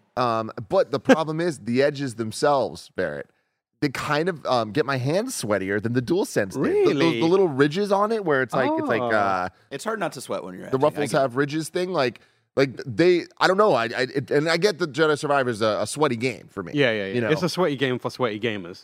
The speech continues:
Speaker 1: But, uh, I'm a little, I'm a little like, "Oh, I don't know about this." And I was, like, going back and forth to the original DualSense. I'm like, "It's a pros and cons situation." Where I'm
Speaker 2: Yeah.
Speaker 1: like, do I, is the,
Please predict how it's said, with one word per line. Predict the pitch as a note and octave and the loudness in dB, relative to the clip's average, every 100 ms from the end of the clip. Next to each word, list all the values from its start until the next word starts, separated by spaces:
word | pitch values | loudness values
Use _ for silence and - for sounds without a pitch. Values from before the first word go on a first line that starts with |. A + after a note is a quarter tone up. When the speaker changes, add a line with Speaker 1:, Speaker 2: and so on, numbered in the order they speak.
| - | 0
Speaker 1:
But, | C#3+ C#3 | 4 4
uh, | B2+ G#2+ | 2 2
I'm | D3+ | 0
a | |
little, | F3 A3 A3+ G#3+ | 2 2 4 2
I'm | A3+ | 2
a | |
little | A#3 B3 | 0 2
like, | B3 A#3+ | 0 0
"Oh, | D4 D4+ | -2 -2
I | C#4+ | -2
don't | E4 | -4
know | E4+ | -4
about | F4+ F3 C3 | -2 -2 0
this." | A#2+ | -2
And | C#3+ | 0
I | |
was, | D#3 | 0
like, | D#3+ | 0
going | D#3+ F3 | 0 0
back | E3 E3 | 0 -2
and | C#3+ | -2
forth | F3 E3+ | -2 -2
to | C#3 | -4
the | |
original | C#3+ D#3 D3 B2+ | -2 -2 -2 -2
DualSense. | D#3 G#3+ D3+ B2+ | -2 -2 -2 -2
I'm | B2+ | -2
like, | C3 | -2
"It's | C3 C#3 | -2 -6
a | |
pros | - F3+ F3+ | -2 -2 0
and | C#3+ | -2
cons | C#3+ F#3 A3 | -2 0 -2
situation." | - A2+ G#2 E2+ E2 C3+ | -4 -6 -6 -6 -8 -4
Where | C3 B2 | 0 0
I'm | A#2 | 0
Speaker 2:
Yeah. | |
Speaker 1:
like, | A#2 A2+ | -2 -2
do | C3+ | 0
I, | B2 G#2+ | 0 0
is | B2+ B2+ | -2 0
the, | G#2 C3+ B2+ B2 | 4 4 6 2